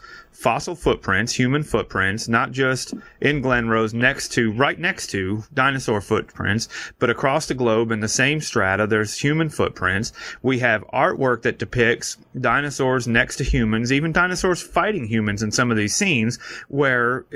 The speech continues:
you ask yourself the question, if they didn't see them for themselves, how would they have been able to, to accurately draw them? Even so much so that they're solving evolutionary problems, well, not evolutionary problems, problems within the secular science to say, well, was it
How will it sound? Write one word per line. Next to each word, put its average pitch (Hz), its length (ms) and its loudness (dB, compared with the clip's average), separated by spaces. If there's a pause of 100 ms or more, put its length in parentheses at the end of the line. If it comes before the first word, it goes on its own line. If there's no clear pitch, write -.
(100)
you 147 300 0
ask 131 180 0
yourself 135 280 0
the 127 80 -2
question, 131 360 2
if 110 120 -2
they 135 180 2
didn't 120 220 0
see 208 360 0
them 214 220 0
for 175 160 -2
themselves, 139 520 0
how 123 240 -2
would 143 200 0
they 131 140 4
have 120 140 0
been 117 360 0
able 131 260 2
to, 113 320 0
to 110 380 0
accurately 139 580 0
draw 135 340 2
them? 98 200 -2 (240)
Even 156 360 2
so 170 240 2
much 143 200 0
so 123 320 0
that 123 180 0
they're 113 140 2
solving 147 520 0
evolutionary 135 640 2
problems, 131 420 -2
well, 120 280 2 (180)
not 110 220 2
evolutionary 120 500 2
problems, 117 340 -2 (140)
problems 147 340 0
within 127 200 0
the 117 40 0
secular 113 440 0
science 147 400 0
to 110 80 -4
say, 120 240 2
well, 104 220 0
was 127 200 2
it 113 140 0